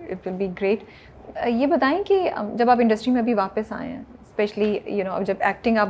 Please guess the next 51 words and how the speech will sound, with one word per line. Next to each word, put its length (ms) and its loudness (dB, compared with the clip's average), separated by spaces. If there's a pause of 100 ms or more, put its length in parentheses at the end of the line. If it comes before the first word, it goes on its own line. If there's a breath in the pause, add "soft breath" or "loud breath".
ذرا، 160 2 (360)
although 300 2
یہ 60 6
پانچ 300 2
سال 120 6
بعد 240 6
پیریل 260 4
کا 100 2
رول 180 0
کر 120 0
رہے 100 -2
ہیں، 80 2
لیکن 180 0
پھر 80 0
بھی 160 2
on 160 6
and 120 4
off 140 4
آپ 160 -2
چھوٹے 240 2
موٹے 220 0
رولز، 260 -4 (300)
we 260 2 (480)
kept 240 0
seeing 200 4
you۔ 100 2 (420 loud breath)
کیا 180 6
ایک 220 6
دو 120 8
چیزیں 280 6
جو 100 6
آپ 180 6
کو 60 4
انڈسٹری 360 4
کے 80 6
بارے 240 2
میں 220 2
اچھی 320 -2
لگ 200 4
رہی 80 2
ہیں 100 -2
اور 160 -4
کیا 120 4
ایک 160 6
دو 60 2
چیزیں 340 0
which 400 -2 (720)
sadden 320 2
you 180 -6
when 140 -8
you 180 -8